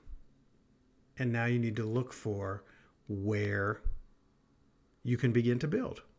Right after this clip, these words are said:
So I'm, because we've talked about it so much on this channel, this is primarily a real estate channel, I'm gonna talk about assumable mortgages 'cause we've talked about that. So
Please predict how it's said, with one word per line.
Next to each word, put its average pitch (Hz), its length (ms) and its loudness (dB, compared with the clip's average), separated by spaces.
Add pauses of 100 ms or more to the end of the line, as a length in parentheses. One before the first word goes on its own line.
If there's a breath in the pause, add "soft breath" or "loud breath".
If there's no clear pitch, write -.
(480)
So 156 200 6
I'm, 160 380 4
because 175 340 4
we've 165 160 6
talked 135 240 4
about 131 180 4
it 123 60 -2
so - 100 -2
much 131 160 2
on 120 80 0
this 110 120 -4
channel, 107 300 -2
this 120 180 -2
is 120 80 0
primarily 110 480 2
a - 20 -4
real 95 140 -4
estate 101 180 -6
channel, 110 240 -6
I'm - 60 -16
gonna 185 140 -2
talk 160 120 0
about 135 260 -2
assumable 113 400 -2
mortgages 95 440 -8
'cause 107 160 -8
we've 104 160 -4
talked 101 260 -8
about - 200 -14
that. - 200 -20
So 120 320 -2